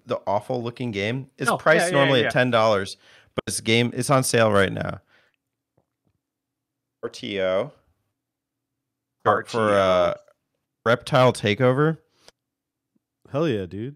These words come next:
Speaker 3: That sounds good. That sounds like Jurassic Park.
Speaker 2: That's in, that's the government right now.
Speaker 3: Yeah.
Speaker 1: Hey, Spencer, squint.
Speaker 2: Is that Bigfoot?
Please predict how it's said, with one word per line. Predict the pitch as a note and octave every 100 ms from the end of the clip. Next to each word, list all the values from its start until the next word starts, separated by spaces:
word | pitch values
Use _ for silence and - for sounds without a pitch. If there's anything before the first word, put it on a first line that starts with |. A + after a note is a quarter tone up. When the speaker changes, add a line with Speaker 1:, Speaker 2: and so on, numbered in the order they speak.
| _
Speaker 3:
That | D3
sounds | - D3
good. | F#2+ A2+ B2+ F2+
That | A2
sounds | D#3 C#3+
like | A2
Jurassic | B2+ C3+ _
Park. | C3+ A#2
Speaker 2:
That's | C3 -
in, | G#2+ - _ - - - _ -
that's | B2 -
the |
government | G#2 A#2+ C#3+ F#2
right | E2+ F#2+ F#2+
now. | F#2+ - _ _ _ _ _ _
Speaker 3:
Yeah. | G2+ F2+ E2 F2 _ -
Speaker 1:
Hey, | G#2
Spencer, | - A2 G#2 A#2+ A2 - _
squint. | - - A#2 G2+ - - - _ _ _ _ _ _ _ _ _ _ _ _ _ _ _ _ _ _ _ _ _ _ _ _ _ _ _ _ _ _ _ _ _ _ _ _ _ _ -
Speaker 2:
Is | D3
that | C#3
Bigfoot? | D3 F3+